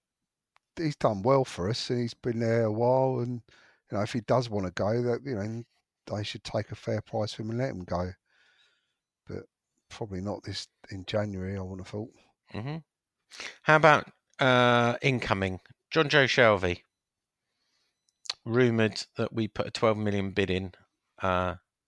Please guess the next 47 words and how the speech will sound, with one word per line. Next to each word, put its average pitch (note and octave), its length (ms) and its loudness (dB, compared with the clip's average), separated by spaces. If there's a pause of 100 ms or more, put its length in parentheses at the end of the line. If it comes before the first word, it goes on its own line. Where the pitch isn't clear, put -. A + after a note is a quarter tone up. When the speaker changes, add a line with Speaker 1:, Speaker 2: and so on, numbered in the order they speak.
(420)
Speaker 2:
don't - 120 -10
exactly F#2+ 360 -2
know G2 180 -2
where F#2+ 120 -2
that A2+ 180 -2
money's F#2 240 -6
coming G2+ 220 -4
from. C3+ 240 -2 (400)
Into A#2 280 -2
Newcastle G2 800 -2
and F#2+ 120 -4
had G2 160 -2
it - 120 -4
knocked - 280 -10
back. F#2+ 200 -4 (880)
Would - 140 -12
you A#2 80 -2
want B2+ 240 -4
Jonjo B2 360 -2
Shelvey, B2+ 540 0 (340)
who A2 100 2
apparently C3 500 2
bought C3+ 340 2
a A2 300 4 (560)
new A#2+ 180 0
house B2 300 4
in A2+ 60 -2
Upminster? C3 720 -4 (480)
Speaker 1:
But D3+ 160 -6
they, D3 100 0 (260)
they C#3 240 0 (500)
didn't. C3+ 440 -4
Your C3+ 280 -2
senior B2+ 380 0
source - 400 -4
once C#3 220 -6
say B2+ 220 0
it B2+ 60 0
was B2 100 -4
a C3 40 0
load C3 200 2
of B2+ 80 -2
rubbish. A#2 340 0
They'd G2 180 -8
never G#2 220 -8
buy G#2+ 280 -8
him. F2+ 180 -10